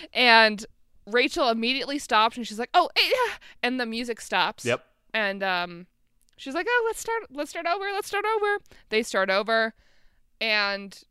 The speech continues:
Speaker 1: she fucks up again. The tempo's all fucked up. She's not singing it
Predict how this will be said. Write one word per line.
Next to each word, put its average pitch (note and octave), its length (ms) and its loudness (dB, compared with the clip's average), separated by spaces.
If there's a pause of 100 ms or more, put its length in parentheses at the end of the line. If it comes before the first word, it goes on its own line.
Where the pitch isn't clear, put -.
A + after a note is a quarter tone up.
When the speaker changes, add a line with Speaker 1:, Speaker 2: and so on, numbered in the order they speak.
(300)
Speaker 1:
she - 320 -16
fucks - 340 -4
up G#3+ 140 -6
again. C#4+ 320 4
The F#3+ 80 -4
tempo's G3+ 440 -6
all F#3+ 140 0
fucked G#3 400 -2
up. D#4+ 320 2
She's G#3+ 420 -8
not F#3+ 200 -4
singing C4 420 -6
it B3+ 80 0